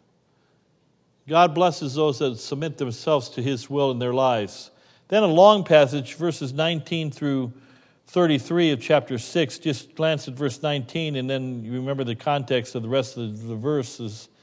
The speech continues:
"Lay not up for yourselves treasures upon earth, where moth and rust doth corrupt, and where thieves do break through and steal. But lay up for yourselves treasures in heaven." And then we end with verse number thirty,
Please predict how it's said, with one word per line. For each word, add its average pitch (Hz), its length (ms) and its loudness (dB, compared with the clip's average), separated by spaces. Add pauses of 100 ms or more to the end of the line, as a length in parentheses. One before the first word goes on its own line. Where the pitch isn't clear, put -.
(420)
"Lay 143 140 4
not 165 200 6
up 160 120 6
for - 80 -2
yourselves 139 420 2
treasures 139 460 0
upon 139 300 -2
earth, 143 320 0
where 123 160 -2
moth 139 340 2
and 127 140 -8
rust 139 260 0
doth 120 220 -4
corrupt, 135 300 0
and 120 100 -6
where 117 100 -4
thieves 123 240 -6
do 123 140 -10
break 120 220 -6
through 127 120 -10
and 117 100 -8
steal. 117 520 -4 (600)
But 127 80 -6
lay 131 120 4
up 131 180 -2
for 135 120 -8
yourselves 127 360 -4
treasures 123 380 -2
in 113 120 -4
heaven." 113 520 2 (640)
And 123 100 -6
then 143 160 0
we 135 240 0
end 160 260 2
with 127 140 0
verse 127 320 -4
number 127 220 -2
thirty, 120 480 -2